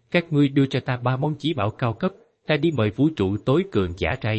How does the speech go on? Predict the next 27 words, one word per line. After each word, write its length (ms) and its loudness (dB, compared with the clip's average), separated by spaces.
nếu 120 4
không 240 -4
mời 160 2
được 220 -4
vũ 200 2
trụ 140 0
tối 280 2
cường 220 -2
giả, 300 -4
ta 100 -2
đây 140 2
sẽ 200 -2
trả 200 -4
lại." 320 -4
"Ta 320 2
còn 180 0
không 240 -2
đến 180 0
mức 160 -4
lừa 240 2
ba 160 -2
món 240 -4
chí 200 -2
bảo 180 -2
cao 180 -4
cấp 180 -4
đâu." 320 2